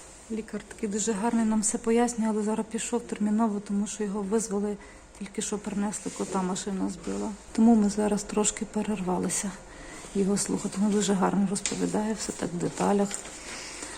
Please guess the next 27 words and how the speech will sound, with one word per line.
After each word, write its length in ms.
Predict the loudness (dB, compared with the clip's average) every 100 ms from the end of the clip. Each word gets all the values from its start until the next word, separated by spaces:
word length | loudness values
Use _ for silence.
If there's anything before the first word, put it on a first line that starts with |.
| -14 -14 -16 -16 -10 2
Е, 280 | 6 8 10
одним 280 | 10 12 10
словом, 440 | 10 8 10 10 8
щось 460 | 2 8 8 8
він 220 | 8 8 8
з'їв, 320 | 8 6 6 2
каже. 300 | 0 2 0 0 -4 -12 -12 -8 -8 -6 -6 0
Ем, 500 | 4 6 6 6 6
в 40 | 8
нього 260 | 8 6 6
анемія, 600 | 8 10 10 10 8 6 0 -10 -16 -14 -14 -4
ниркова 520 | 2 2 2 4 4 6
недостатність 760 | 4 2 0 0 4 6 6
така 280 | 4 2 4
є 140 | 6 4
трошки, 520 | 4 2 4 6 6 6 -12 -10 0
якби. 380 | 2 4 6 4 2 -14 -16 -18 -18 -18 -18 -12 0
І 60 |
він 240 | 2 4 4
дуже 220 | 2 0
акуратно 640 | 2 4 4 4 4 2 2
зараз 240 | 0 -2
прокапує, 680 | -4 -6 -2 -2 2 2 2
щоб 260 | 2 0 2
не 80 | 4
нагружати 600 | 4 2 0 0 -2 2
нирки. 440 | 4 4 4 4